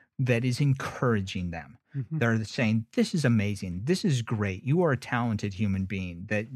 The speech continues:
Speaker 1: that you have something special here." Whether it's just somebody that's first starting out, that's, like, you know, six years old and he's just drawing a stick figure janitor, or if it's somebody that's fourteen years old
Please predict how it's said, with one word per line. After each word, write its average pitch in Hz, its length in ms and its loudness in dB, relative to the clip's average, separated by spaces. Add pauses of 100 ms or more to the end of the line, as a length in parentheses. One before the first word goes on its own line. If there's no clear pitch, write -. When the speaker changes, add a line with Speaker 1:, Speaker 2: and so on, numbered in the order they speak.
Speaker 1:
that 110 260 -2
you 160 260 0
have 143 560 0
something 113 420 2
special 135 540 -2
here." 95 320 -6 (560)
Whether 139 380 6
it's 113 200 0
just - 280 0
somebody 151 360 6
that's 104 200 0
first 220 420 2
starting 208 400 4
out, 202 260 4
that's, - 180 -4
like, 95 160 -6 (240)
you 180 120 0
know, 151 160 2
six 190 400 -6
years 170 240 2
old 175 240 4
and 147 80 0
he's 123 120 -2
just - 320 -4
drawing 147 480 2
a 110 60 0
stick - 380 -4
figure 156 360 2
janitor, 151 460 2
or 151 320 4
if 131 120 -2
it's 135 160 -8
somebody 143 340 0
that's 120 200 -4
fourteen 170 540 -2
years 113 240 0
old 107 260 0